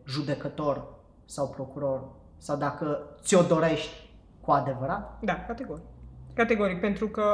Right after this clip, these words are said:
Speaker 2: um, la institut învăț-, am, prim, în principiu învățăm, sau în principiu,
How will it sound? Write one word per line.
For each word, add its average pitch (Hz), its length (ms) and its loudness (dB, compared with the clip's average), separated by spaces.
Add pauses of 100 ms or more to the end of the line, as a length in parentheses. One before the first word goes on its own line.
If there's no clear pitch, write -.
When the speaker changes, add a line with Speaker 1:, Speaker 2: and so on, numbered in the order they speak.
(400)
Speaker 2:
um, 190 340 -6 (120)
la 202 160 2
institut 202 400 -2
învăț-, 220 240 -2
am, 208 400 -2
prim, 226 360 2
în 208 100 -10
principiu 226 440 0
învățăm, 226 500 0 (100)
sau 170 140 -10
în 170 60 -8
principiu, 175 580 -6